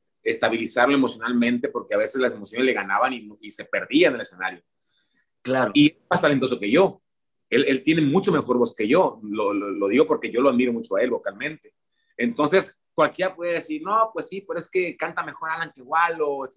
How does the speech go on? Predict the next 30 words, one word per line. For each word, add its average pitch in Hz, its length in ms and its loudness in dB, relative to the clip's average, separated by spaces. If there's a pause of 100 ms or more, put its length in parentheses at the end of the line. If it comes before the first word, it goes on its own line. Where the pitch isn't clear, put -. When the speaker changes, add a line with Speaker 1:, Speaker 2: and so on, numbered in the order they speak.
Speaker 1:
Bueno, 131 180 -4
sí, 151 420 -2 (220)
pero 117 180 0
la 104 180 -4
parte 135 220 -2
experimental 131 520 0
la 123 80 0
tengo 110 220 -10
yo. 139 340 2 (200)
Y 117 160 -2
yo 123 100 2
Speaker 2:
Claro. 139 160 4
Speaker 1:
soy 135 80 -8
quien, - 240 -4 (160)
y 131 80 -2
yo 123 80 4
soy 131 160 2
quien 135 240 -2
pone 127 160 0
orden 123 340 4
ahí. 98 260 -4
Entonces, 117 200 -4
yo 156 80 0
creo 175 160 0
que 156 60 -10
una, 175 260 -2
un, 147 340 -6
un 156 280 0
factor 156 320 4
experiencia 143 680 -2